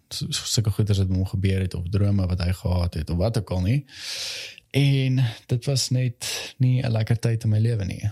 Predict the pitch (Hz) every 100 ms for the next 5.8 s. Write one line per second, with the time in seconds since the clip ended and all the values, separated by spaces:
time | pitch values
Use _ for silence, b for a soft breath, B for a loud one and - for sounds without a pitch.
0 | - 104 - 107 107 - 92 110 113 107
1 | 101 - 127 113 117 113 110 107 104 101
2 | 104 127 151 - 104 98 98 95 92 95
3 | _ B B B B - 98 98 104 -
4 | - - 107 110 104 - - - 143 123
5 | 117 104 104 101 98 107 107 101